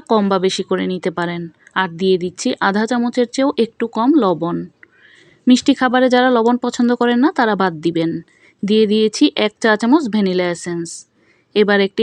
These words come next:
হ্যান্ড উইস্ক দিয়ে খুব ভালোভাবে মিশিয়ে নিচ্ছি, যতক্ষণ না পর্যন্ত চিনিটা না গলে। হ্যান্ড উইস্ক দিয়ে খুব ভালোভাবে মিশিয়ে নেয়ার পর দেখতে কিন্তু এই রকম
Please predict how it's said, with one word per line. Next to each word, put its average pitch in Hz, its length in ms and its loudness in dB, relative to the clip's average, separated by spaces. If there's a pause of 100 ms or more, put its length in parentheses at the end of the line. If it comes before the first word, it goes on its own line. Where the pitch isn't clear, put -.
হ্যান্ড 202 260 0
উইস্ক 196 240 2
দিয়ে 254 140 0 (120)
খুব 277 200 2
ভালোভাবে 190 500 2
মিশিয়ে 180 420 -4
নিচ্ছি, 175 440 -6 (1300)
যতক্ষণ 214 520 0
না 214 120 0
পর্যন্ত 214 340 0 (120)
চিনিটা 220 380 0
না 185 180 -2
গলে। 165 340 -4 (3750)
হ্যান্ড 240 240 6
উইস্ক 233 280 4
দিয়ে 240 160 4 (120)
খুব 254 240 2
ভালোভাবে 214 560 2
মিশিয়ে 240 400 2
নেয়ার 226 340 0
পর 330 100 2 (200)
দেখতে 208 260 0
কিন্তু 233 280 0 (140)
এই 202 160 6
রকম 180 280 0